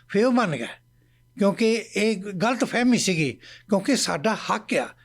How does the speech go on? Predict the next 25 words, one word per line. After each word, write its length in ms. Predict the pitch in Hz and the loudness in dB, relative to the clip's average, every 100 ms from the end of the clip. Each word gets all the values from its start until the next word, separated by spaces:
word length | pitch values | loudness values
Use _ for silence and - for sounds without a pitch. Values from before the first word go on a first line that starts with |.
| _ | _
ਪਬਲਿਕ 300 | - 175 226 | 0 2 2
ਸਕੂਲ 340 | - - 190 208 | 0 0 2 2
ਸਿਸਟਮ 380 | - 185 - 190 | 2 0 0 2
ਵਿੱਚ, 200 | 185 180 | 0 -2
ਸਾਡੇ 360 | - 180 175 | -4 -2 0
ਬੱਚਿਆਂ 400 | 175 170 175 185 | 0 0 0 2
ਦਾ 220 | 185 180 - - - 202 | 2 0 -4 -14 -4 -4
ਹੱਕ 160 | 214 | 0
ਹੈ, 60 | 202 | 0
ਕਿਉਂਕਿ 260 | 269 240 | 0 0
ਪੰਜਾਬੀ 420 | 247 254 190 185 233 | 2 2 2 2 2
ਰੈਕਗਨਾਈਜ਼ਡ 540 | 214 311 294 285 269 | 2 2 4 4 4
ਲੈਂਗੁਏਜ 400 | 233 170 170 139 | 2 2 2 2
ਆ। 80 | 123 - - - | -2 -4 -20 -18
ਸੋ 180 | - 202 | 0 2
ਅਸੀਂ 160 | 175 175 | 2 2
ਚਾਹੁੰਦੇ 240 | 214 233 | 2 4
ਹਾਂ 60 | 233 | 4
ਵੀ 60 | |
ਸਾਡੇ 240 | 214 202 170 | 2 0 0
ਬੱਚਿਆਂ 340 | 170 175 190 | 0 2 2
ਨੂੰ 260 | 185 185 202 | 2 2 4
ਇਹ 180 | 170 156 | 2 0
ਹੱਕ 80 | - | -4
ਮਿਲੇ, 300 | 165 180 214 | -2 -2 -2